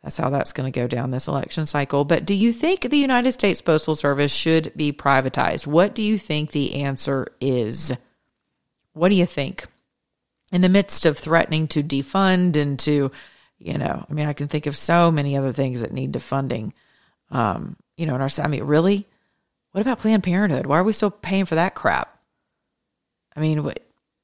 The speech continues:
the country. Mm. My, my blog today that I sent out my newsletter, you know, it, it perfectly describes where my head is right now and where I have to keep my head every day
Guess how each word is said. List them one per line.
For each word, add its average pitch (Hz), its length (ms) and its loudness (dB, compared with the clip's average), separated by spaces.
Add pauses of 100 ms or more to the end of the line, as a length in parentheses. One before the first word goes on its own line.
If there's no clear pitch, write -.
the 175 100 -8
country. 147 560 0 (280)
Mm. 151 280 -16 (680)
My, 202 560 4
my 202 220 0
blog 180 360 2
today - 420 -2
that 139 120 -2
I 139 100 0
sent 156 220 -2
out 151 160 -4
my 127 100 -2
newsletter, 127 800 -2 (140)
you 151 140 -6
know, 127 280 -2
it, - 240 -2
it 151 160 -4
perfectly 160 440 0
describes 131 540 -2
where 131 120 -4
my 131 140 -4
head 135 240 -4
is 135 240 -6
right - 180 -6
now 120 300 -8 (320)
and 156 160 -2
where 151 120 2
I 156 100 4
have 156 240 -2
to 151 120 -2
keep - 400 -4
my 139 160 -8
head 131 360 -4 (100)
every 143 340 0
day 131 460 -2